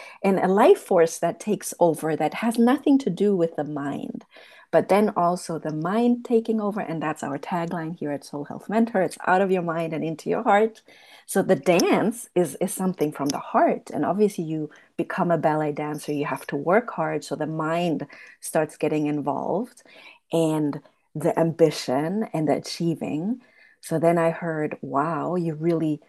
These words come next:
honed your craft, but you couldn't actually own that you were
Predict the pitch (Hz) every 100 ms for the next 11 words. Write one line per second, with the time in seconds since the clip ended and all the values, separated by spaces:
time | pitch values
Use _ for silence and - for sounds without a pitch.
0 | _ - - 170 175 165 - 123 - -
1 | 277 165 147 254 - - - _ _ _
2 | _ - 190 160 - 226 190 - 165 160
3 | - 165 - _ - 214 285 214 156 196
4 | 208 _ _ _ 175 175 185 170 165 147